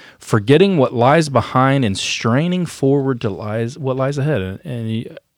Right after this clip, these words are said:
you gotta ask yourself this question, I think, if you're listening. How much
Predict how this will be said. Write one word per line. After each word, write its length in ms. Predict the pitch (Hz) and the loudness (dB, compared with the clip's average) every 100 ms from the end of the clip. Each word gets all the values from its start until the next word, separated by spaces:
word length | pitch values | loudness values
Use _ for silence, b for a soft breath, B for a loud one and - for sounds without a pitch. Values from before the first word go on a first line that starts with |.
| _ | _
you 60 | - | -8
gotta 160 | 196 175 | -2 -2
ask 200 | 180 - | -2 -6
yourself 340 | - 90 98 | -8 -8 -10
this 280 | - 110 107 | -12 -4 -4
question, 440 | - 131 - - 82 | -4 -4 -4 -6 -10
I 60 | 90 | -10
think, 220 | 101 92 | -8 -8
if 80 | 87 | -6
you're 100 | 90 | -6
listening. 380 | 98 - 120 - b b b b | -6 -8 -14 -18 b b b b
How 120 | 147 | 0
much 220 | 190 - | 0 0